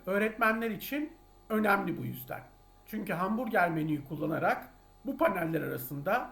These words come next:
öğretmenler ve yöneticiler seçim yapabilirler.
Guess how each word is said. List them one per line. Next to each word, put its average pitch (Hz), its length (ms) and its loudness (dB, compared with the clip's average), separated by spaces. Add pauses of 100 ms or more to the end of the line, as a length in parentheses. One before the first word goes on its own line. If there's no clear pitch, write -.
(280)
öğretmenler 180 840 0 (300)
ve 175 100 0
yöneticiler 147 680 0 (280)
seçim 170 340 -4
yapabilirler. 131 720 -6